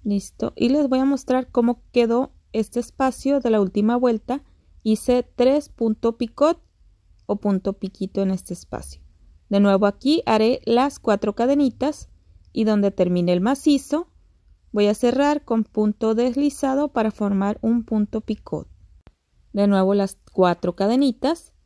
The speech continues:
y las cierro con medio punto, perdón, con un punto deslizado en el mismo espacio para formar otro punto picot. Cuatro cadenitas y las cierro con punto deslizado aquí en el mismo espacio.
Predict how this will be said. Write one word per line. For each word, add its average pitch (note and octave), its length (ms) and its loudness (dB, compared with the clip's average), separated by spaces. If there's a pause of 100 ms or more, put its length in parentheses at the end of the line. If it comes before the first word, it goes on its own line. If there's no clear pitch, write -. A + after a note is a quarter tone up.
(800)
y D4+ 200 0
las D#4 200 0
cierro A#3+ 320 2
con A#3+ 180 0
medio A#3 280 0
punto, C#4 340 -2 (140)
perdón, G#3 400 -2
con F#3+ 260 0
un G3 180 0
punto A3 380 -2
deslizado C4+ 760 0
en A3 140 2
el F#3+ 100 0
mismo F3+ 300 -4
espacio C4+ 640 -4
para B3 280 -2
formar A#3+ 520 -2
otro G#3+ 300 -4
punto G#3+ 380 -4
picot. - 380 -12 (1500)
Cuatro F#3+ 460 0
cadenitas A#3 880 0 (1400)
y C4+ 140 4
las D4+ 180 2
cierro A#3 380 0
con A#3 180 -2
punto A#3 460 -2
deslizado C4 1000 0
aquí G#3+ 240 -6
en G#3 100 0
el G#3 120 -2
mismo A3+ 400 -4
espacio. - 600 -8